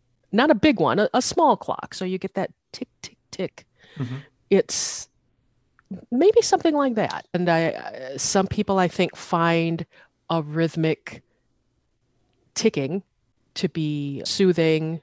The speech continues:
Speaker 1: or to help, you know, to help with concentration. It can help drown out other maybe distracting noises that are going on. It really is a matter of,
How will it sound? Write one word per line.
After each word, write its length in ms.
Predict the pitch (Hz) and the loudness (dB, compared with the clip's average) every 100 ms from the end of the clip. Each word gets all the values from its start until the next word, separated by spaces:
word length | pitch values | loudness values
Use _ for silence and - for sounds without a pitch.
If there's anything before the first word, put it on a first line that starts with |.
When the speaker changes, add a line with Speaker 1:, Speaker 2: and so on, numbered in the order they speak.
| _ | _
Speaker 1:
or 280 | - 139 135 | -10 -8 -8
to 160 | 135 147 | -8 -6
help, 240 | 135 143 - _ _ _ _ _ - | -4 -6 -8 _ _ _ _ _ -2
you 80 | |
know, 100 | 165 | -2
to 100 | 127 156 | -2 -6
help 140 | 147 | -6
with 120 | 147 | -6
concentration. 720 | - 147 147 139 165 156 165 - | -4 -4 -4 -6 -6 -4 -4 -2
It 160 | 139 | -4
can 160 | - 151 | -4 -10
help 420 | - 156 151 - | -4 -2 -2 -2
drown 340 | 185 165 160 | 2 4 4
out 320 | 160 156 156 - _ _ _ _ _ _ | 2 2 0 -2 _ _ _ _ _ _
other 340 | 170 165 165 165 | 0 2 2 2
maybe 280 | 160 151 151 | 2 0 -4
distracting 540 | 147 - 147 - 151 | -6 -4 -2 -2 0
noises 540 | 151 196 208 220 214 | 0 0 0 0 0
that 120 | 208 208 | 0 0
are 60 | |
going 320 | 208 202 202 | 0 -2 -4
on. 460 | 196 196 190 190 190 - - - | -4 -4 -4 -4 -6 -10 -20 -12
It 160 | - 185 | -4 -4
really 420 | 202 254 339 320 | -2 2 4 4
is 540 | 277 214 202 202 196 190 | 2 2 4 4 2 0
a 100 | 175 | 0
matter 420 | 170 165 165 160 | 2 0 0 -2
of, 380 | - 151 143 | -4 -4 -6